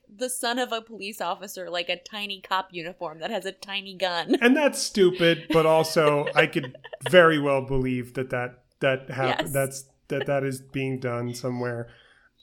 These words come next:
Speaker 2: Um, so I wrote that I missed, um, Lydia and Janine and Esther in this finale. They, they're,
Speaker 1: Mm-hmm.
Speaker 2: they don't appear at all.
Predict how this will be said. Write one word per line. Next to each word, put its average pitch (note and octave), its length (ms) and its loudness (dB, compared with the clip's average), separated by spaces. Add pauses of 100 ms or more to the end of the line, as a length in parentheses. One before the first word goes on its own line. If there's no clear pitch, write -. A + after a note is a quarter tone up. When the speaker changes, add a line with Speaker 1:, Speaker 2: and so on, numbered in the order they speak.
(120)
Speaker 2:
Um, C#3 580 2 (240)
so D#3 560 2
I D#3 160 2
wrote F#3 520 4 (180)
that D3+ 420 0
I D3+ 160 0
missed, F#3 440 0 (280)
um, C3+ 640 2
Lydia C3 720 -2 (720)
and C3+ 300 2
Janine C3 440 -2
and B2 140 -4
Esther A#2+ 500 -6
in B2+ 220 -6
this B2 220 -6
finale. A2+ 580 -6
They, A#2+ 280 -6 (180)
they're, C3+ 320 0
Speaker 1:
Mm-hmm. - 120 -12
Speaker 2:
they C3 140 0
don't C3 180 0
appear B2+ 360 0
at B2 80 -4
all. A#2 400 -4